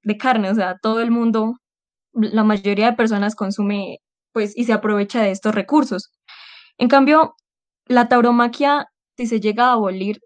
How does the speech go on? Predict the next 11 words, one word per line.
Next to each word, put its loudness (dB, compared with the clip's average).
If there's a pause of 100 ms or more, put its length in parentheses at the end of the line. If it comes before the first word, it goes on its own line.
(100)
sí -4
se -2
puede 2 (480)
llegar 0
a 2
dar 0
un -2
impacto -2
en -2
la 0
economía -6